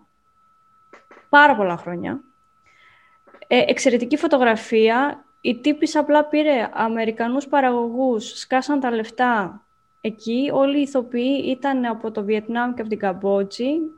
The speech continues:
Η γλώσσα ήτανε της περιοχής, δεν ήταν αγγλικά. Και οι, τα, οι τίτλοι τέλους και αρχή ήταν στη γλώσσα της Καμπότζη. Ε,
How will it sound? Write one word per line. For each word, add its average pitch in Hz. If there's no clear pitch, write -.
Η -
γλώσσα 240
ήτανε 202
της -
περιοχής, 226
δεν 254
ήταν 233
αγγλικά. 190
Και 262
οι, 240
τα, 226
οι 233
τίτλοι 277
τέλους 262
και 247
αρχή 233
ήταν 233
στη -
γλώσσα 233
της -
Καμπότζη. 196
Ε, 269